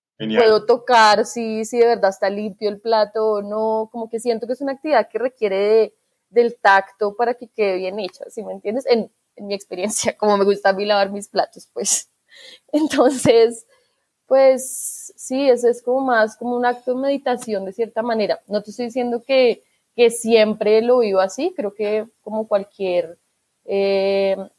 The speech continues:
Speaker 2: lugar donde uno está presente, pues debe haber intención y no pasa todo el tiempo. Hay veces que lavo los platos rápido, <laughs> hay veces que
Speaker 1: Ajá.
Speaker 2: mi pareja los lava, entonces pues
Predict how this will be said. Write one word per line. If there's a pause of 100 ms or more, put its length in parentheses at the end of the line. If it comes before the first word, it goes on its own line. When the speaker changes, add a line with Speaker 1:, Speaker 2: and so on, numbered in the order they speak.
(120)
Speaker 2:
lugar
donde
uno
está
presente,
pues
debe
haber
intención
y
no
pasa
todo
el
tiempo.
Hay
veces
que
lavo
los
platos
rápido,
<laughs>
hay
veces
que
Speaker 1:
Ajá.
Speaker 2:
mi
pareja
los
lava,
entonces
pues